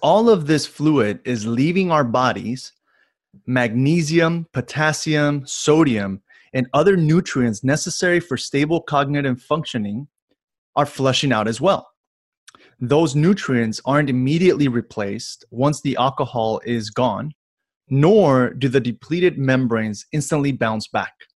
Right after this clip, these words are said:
Recovery from ethanol siege takes time. The brain won't return to form for many hours, perhaps more than a day in some cases.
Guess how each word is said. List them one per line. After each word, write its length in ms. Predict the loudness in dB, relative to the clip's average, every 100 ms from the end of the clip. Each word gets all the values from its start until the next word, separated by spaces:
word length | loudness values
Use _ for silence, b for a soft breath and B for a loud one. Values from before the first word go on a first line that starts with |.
| _ _ _ _ _ _ _ _ _ -6
Recovery 960 | -4 -4 -4 -2 0 2 0 0 -6 -14 _ _ _ _ _
from 280 | _ 0 0
ethanol 540 | 0 -2 0 -2 -2 -6
siege 560 | -6 -4 -4 -6 -10
takes 260 | -8 -8 -8
time. 300 | -4 -4 -6 _ _ _ _ _ B B B B B
The 100 | -8
brain 400 | -2 2 2 2
won't 200 | 0 0
return 680 | 0 -2 -2 0 -2 -4 -10 _ _ _ _ _ _ _ _
to 120 | -6 -6
form 480 | -2 0 2 2
for 200 | 0 -2
many 320 | -2 0 2 2
hours, 340 | 0 -4 -10
perhaps 540 | -6 -4 0 -2 0
more 340 | 0 2 4 4
than 200 | 2 0
a 40 |
day 300 | 0 0 2
in 100 | 0
some 180 | -2 -8
cases. 560 | -8 -12 -12 -18 -20